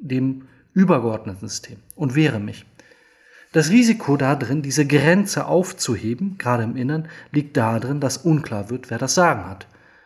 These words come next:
Der Endzustand dieses quälenden und ringenden Prozesses lautet Bürgerkrieg.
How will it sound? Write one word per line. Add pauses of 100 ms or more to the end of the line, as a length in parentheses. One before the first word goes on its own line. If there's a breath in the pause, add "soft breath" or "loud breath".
(540 soft breath)
Der
Endzustand
dieses
quälenden
und
ringenden
Prozesses
lautet
Bürgerkrieg.